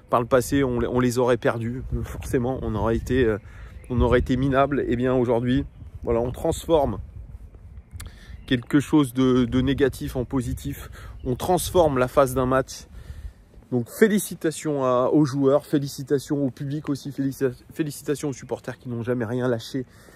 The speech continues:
euh, depuis, euh, depuis le début. Donc bravo à tous, merci en tout cas de, d'avoir, euh, bon, je, je le dis, euh, voilà, la saison n'est pas terminée avant, euh, la semaine prochaine, mais merci les gars d'avoir été là sur cette chaîne,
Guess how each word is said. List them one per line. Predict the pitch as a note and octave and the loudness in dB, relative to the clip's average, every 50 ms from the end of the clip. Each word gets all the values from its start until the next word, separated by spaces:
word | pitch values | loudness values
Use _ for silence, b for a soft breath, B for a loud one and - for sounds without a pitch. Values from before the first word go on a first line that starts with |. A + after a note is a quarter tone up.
| B B B B B | B B B B B
euh, | G#2 | -4
depuis, | G#2+ G2+ B2 A2 - - C#3 C3 C3+ B2+ | -2 -2 -2 -4 -4 -8 -4 0 4 4
euh, | A#2 A#2 A2 G#2+ A2+ A2+ | 6 6 6 6 4 2
depuis | A2+ A2+ A#2+ A2+ - - C3+ C#3 | 0 -2 -4 -6 -6 -8 -8 -4
le | C3 C3 C3+ B2+ | 0 2 2 4
début. | A#2+ C#3+ D3+ C3 B2+ C#3 D3 - b b b b b b b b - | 6 4 4 4 2 -2 -4 -6 b b b b b b b b -2
Donc | C#3+ C#3+ C#3 | -2 0 4
bravo | C3+ D#3+ F#3 F3 F#3 F#3+ F#3+ | 8 8 8 10 10 8 8
à | F3+ | 6
tous, | - F#3 G3+ A3 - - | 4 0 -2 -2 -4 -2
merci | E3+ F3+ E3 - - B3 | -2 -2 -2 0 0 -2
en | A3 | -2
tout | - F3+ | -2 -2
cas | D#3+ G3 F#3+ | 0 0 2
de, | E3+ E3+ E3 D#3+ D#3 D3 C#3 C#3+ C3+ C3 B2+ B2+ B2+ C#3 C3 C3+ C#3 C3+ B2+ B2+ B2 B2 | 4 4 4 6 6 6 4 4 2 2 0 0 -2 -4 -6 -6 -6 -6 -6 -6 -2 0
d'avoir, | C#3 C#3 C#3 D#3 E3+ E3 D3 C#3 C3 | 2 2 6 6 6 6 6 6 4
euh, | A#2+ A2 G#2 A2+ A2 - - | 2 0 0 -4 -8 -16 -18
bon, | A2+ A2+ | -16 -16
je, | A2+ - A#2 F#2 | -14 -12 -12 -12
je | G#2 G#2+ G#2+ A2+ | -10 -10 -8 -8
le | A2 A2 | -8 -8
dis, | A2+ C3 B2+ A#2+ | -6 -4 -2 -2
euh, | G#2+ G2 - B B B B B B B B - | -2 -2 -6 B B B B B B B B -6
voilà, | A#2 A#2+ A#2+ G2 F#2+ G2 G2 | -4 -2 -2 -2 -4 -4 -4
la | G2+ G#2+ | -4 -4
saison | - - A#2 G#2 A#2+ B2 A#2+ | -4 -4 -6 -4 -4 -2 -4
n'est | A2+ | -2
pas | - A#2+ A2+ | 0 -2 0
terminée | - A#2+ G#2+ A#2 A#2+ B2+ C3 C3+ B2+ A#2+ | 0 0 0 0 0 -2 0 0 0 0
avant, | A2 G#2 - - - A2+ A2 B2 C3+ C3 B2+ B2 A2+ | -2 -2 -2 -4 -4 -2 0 0 0 2 2 2 2
euh, | A2 | 2
la | G#2+ A2+ | 2 0
semaine | A2 - - A#2+ A2+ | -2 -2 -4 -6 -4
prochaine, | - C3 C3 - - C#3+ C#3 | -2 -2 -2 0 0 0 0
mais | B2+ A#2+ A#2 - b b b b b b b b | 0 -2 -2 -4 b b b b b b b b
merci | - A#2 - - - C#3 | -8 -6 -6 -6 -4 -2
les | A#2+ A2+ | -2 0
gars | G#2+ A2+ A2 G#2+ - _ _ - B2 | 2 2 0 0 -4 _ _ -8 -4
d'avoir | A2+ G#2+ A2 A2 G#2+ | -4 -2 0 0 -2
été | G#2+ - A#2 | -2 -2 -2
là | A2 A2+ | -2 -4
sur | A2+ - G2+ | -4 -8 -12
cette | - A#2 G#2+ - | -10 -10 -8 -4
chaîne, | - A#2+ A2+ G#2 | -2 -2 -2 -4